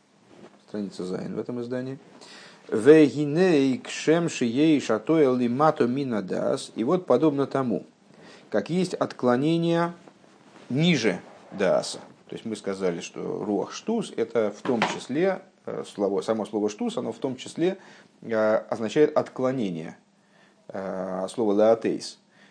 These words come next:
И отклонение, э, в плане того, как, как, как им пользуется животная душа, это отклонение ниже дааса,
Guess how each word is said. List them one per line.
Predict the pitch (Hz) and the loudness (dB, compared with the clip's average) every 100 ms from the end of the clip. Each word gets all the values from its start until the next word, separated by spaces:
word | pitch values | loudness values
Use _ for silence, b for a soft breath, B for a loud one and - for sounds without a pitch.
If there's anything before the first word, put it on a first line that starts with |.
| b _ - | b _ -4
И | 110 110 - | 0 2 0
отклонение, | 127 - 135 143 226 262 180 117 98 - _ _ - | -2 0 0 2 0 0 0 0 -2 -6 _ _ -14
э, | |
в | - 82 - - - - - - | -12 -12 -16 -20 -20 -20 -20 -4
плане | 123 110 98 92 90 - | 6 6 6 2 -2 -2
того, | - 107 104 | 2 4 2
как, | 92 101 - 92 | 4 2 2 -2
как, | 107 - 107 | -2 -2 0
как | 113 107 | 0 0
им | 113 123 117 | -2 -2 -4
пользуется | 117 113 104 92 101 | 0 0 0 -2 -2
животная | 117 110 98 | 0 0 2
душа, | 101 110 - 87 | 0 0 -2 -2
это | - 160 190 | 0 0 2
отклонение | 185 - 117 147 202 170 | 2 2 0 0 0 -2
ниже | 117 151 170 151 | -2 -2 0 0
дааса, | 113 82 - - | 2 0 -2 -12